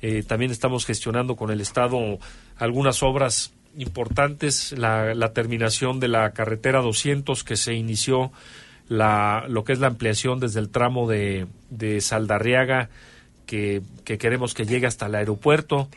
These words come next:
Eso yo quisiera verlo ya concluido para los, los, para mediados del año que entra. Es una, es una de las vialidades más importantes del municipio,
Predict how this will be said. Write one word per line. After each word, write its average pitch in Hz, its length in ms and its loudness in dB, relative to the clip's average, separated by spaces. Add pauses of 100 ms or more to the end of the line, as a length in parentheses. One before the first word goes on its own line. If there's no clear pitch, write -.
(420)
Eso 127 220 -2
yo 127 180 0
quisiera 123 460 2
verlo 120 320 2
ya 117 540 2 (200)
concluido 135 760 0 (680)
para 110 420 2
los, 107 220 -2 (180)
los, 107 460 -4 (140)
para 110 180 0
mediados 120 440 2
del 113 140 -2
año 120 240 -4
que 139 100 -2
entra. 151 360 -2 (560)
Es 113 180 -2
una, 117 360 0
es 117 180 -4
una 123 140 0
de 113 80 4
las 107 120 4
vialidades 117 380 2
más 127 200 -2
importantes 117 580 -4
del 110 120 0
municipio, 127 640 0